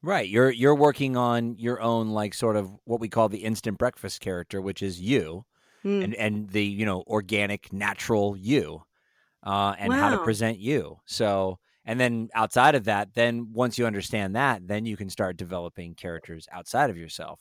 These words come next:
Speaker 1: But again, it was all just that sort of idea. And there was a couple of times where he got, and every time they came down, it was like, "Hey, do you wanna do this?"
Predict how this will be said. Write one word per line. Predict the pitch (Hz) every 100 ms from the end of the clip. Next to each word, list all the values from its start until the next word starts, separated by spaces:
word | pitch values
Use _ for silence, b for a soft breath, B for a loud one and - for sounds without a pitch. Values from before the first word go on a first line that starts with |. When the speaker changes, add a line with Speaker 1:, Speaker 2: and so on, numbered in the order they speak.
| -
Speaker 1:
But | 117 98 b b
again, | 127 170 147
it | 117
was | 110 -
all | 127 156 143
just | 113 -
that | 110 101
sort | 113 104
of | 95
idea. | 92 101 135 117
And | 98 104 104 - b b -
there |
was | 233 202
a |
couple | - 185 185
of | 160
times | - 139 156 165
where | 127 127 120
he | 120 117
got, | 120 113 110 _ _ _
and | 151 156
every | 170 175
time | 180 180
they | 156
came | 127 147 139
down, | 123 131 113
it | 101
was | 101
like, | 110 - _
"Hey, | - 131
do | 113
you | 117 113
wanna | 113 123
do | 135
this?" | 139 165 -